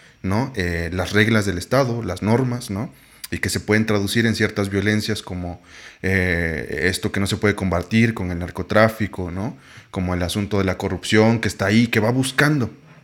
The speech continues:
que se van estableciendo nuevas normas, nuevas reglas, pero siempre encuentran una, una cabida, ¿no? No, no sé, esta analogía se me hacía bien interesante y, y pues sí, o sea, en ese sentido, yo creería que, pues,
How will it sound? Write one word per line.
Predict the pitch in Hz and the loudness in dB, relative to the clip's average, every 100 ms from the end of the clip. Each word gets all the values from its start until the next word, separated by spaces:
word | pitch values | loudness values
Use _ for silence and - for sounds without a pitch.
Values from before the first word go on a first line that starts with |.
| _ _ _ - | _ _ _ -14
que | - | -8
se | - | 0
van | 107 131 | 2 4
estableciendo | 131 127 120 120 143 139 | 4 4 4 4 2 4
nuevas | 135 135 123 | 4 4 2
normas, | 123 135 123 104 | 2 2 2 0
nuevas | 113 123 123 | 0 0 2
reglas, | 131 127 143 135 - - - | 2 2 -2 -10 -16 -20 -6
pero | - 110 | 2 2
siempre | 113 131 135 131 | 4 4 4 0
encuentran | 120 127 139 135 104 95 - | 2 4 4 4 -4 -6 -10
una, | 95 98 101 | -4 -2 -2
una | - 101 101 | -2 -4 -2
cabida, | 87 87 82 - | -4 -4 -8 -10
¿no? | - | -12
No, | - - | -12 -10
no | 196 | -6
sé, | - 175 | 0 2
esta | 156 185 | 2 2
analogía | 175 147 143 175 | 4 2 2 0
se | 147 | 2
me | 113 | -2
hacía | 113 131 | 0 0
bien | 139 139 135 - - - - | 2 -2 -6 -14 -14 -10 0
interesante | 110 104 104 92 120 120 143 220 - | 2 6 6 6 4 2 0 -4 0
y, | 98 95 87 82 92 | 2 2 0 -2 -4
y | |
pues | - 92 | -2 -2
sí, | - 175 143 | 2 2 2
o | |
sea, | - 98 87 | 2 0 0
en | 87 101 | 0 0
ese | 113 | 0
sentido, | 131 135 120 135 135 156 - - - - - | 0 0 2 4 4 2 -6 -20 -20 -20 -2
yo | 110 | -2
creería | 110 123 127 131 131 | 4 6 8 6 6
que, | 120 | 2
pues, | 101 92 - | -2 -4 -6